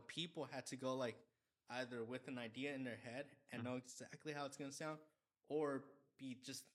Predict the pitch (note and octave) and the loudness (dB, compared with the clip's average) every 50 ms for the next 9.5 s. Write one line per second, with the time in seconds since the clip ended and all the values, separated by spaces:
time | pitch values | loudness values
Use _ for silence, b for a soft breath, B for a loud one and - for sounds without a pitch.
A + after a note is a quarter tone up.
0 | _ - B2 A#2+ B2 A2+ A2 - - B2 B2 B2 - - - B2 A#2 A2+ A2+ - | _ 0 2 2 2 2 -2 -2 0 2 2 2 0 -4 -6 -4 -4 -4 -2 -2
1 | B2 A#2+ A#2 A2 - - - A#2+ A#2 A#2+ A#2 A2+ - B2 A2 G#2+ - A2 G#2+ A2 | -2 -2 -2 -2 -4 -6 -4 -4 -4 -4 -4 -4 -4 -6 -6 -6 -6 -6 -4 -4
2 | A2 - - B2 A#2+ A#2 A#2 A#2+ A#2 A2+ A2 G#2+ G#2 G2 G#2 _ - - _ _ | -4 -4 -2 -2 0 0 0 0 0 0 -2 -4 -6 -8 -10 _ -20 -20 _ _
3 | _ _ _ - A#2+ B2 C3 C#3 C3 A#2+ A#2+ - - - A#2+ C3+ C#3+ D#3+ E3 D3 | _ _ _ -2 0 2 2 2 2 0 -2 -4 -2 0 0 0 2 0 -2 -2
4 | - - - _ _ _ _ _ _ - - A2+ A2 - - C3+ B2 B2+ B2+ A#2+ | -4 -12 -20 _ _ _ _ _ _ -10 -8 -6 -4 -2 2 2 2 2 2 0
5 | C3 B2 B2 A#2+ A2+ A2 - - - _ _ _ _ _ _ _ _ _ _ _ | 0 0 0 0 -2 -2 -8 -16 -20 _ _ _ _ _ _ _ _ _ _ _
6 | _ _ _ _ _ _ - G#2+ A2 - - C3+ A#2+ - C3+ A#2+ A#2 A2+ A2 - | _ _ _ _ _ _ -6 -4 -4 -2 -2 -2 -2 0 0 0 0 0 -2 -2
7 | - A#2 G#2+ G#2+ - G#2 G#2+ G#2+ A2 A#2+ D3 C3+ C3+ C3+ B2 A2+ B2 A#2+ A2+ A2 | -2 0 0 0 -2 -4 -6 -2 4 4 4 6 6 4 4 4 4 2 2 2
8 | A#2 B2+ B2+ A2+ - B2+ B2 C3+ C3 - E3 D#3+ E3 E3+ - - B B B B | 4 2 2 2 2 2 2 2 2 -2 -4 -4 -4 -4 -8 -12 B B B B
9 | B B B B B - A#2 B2+ C#3 | B B B B B 2 2 2 0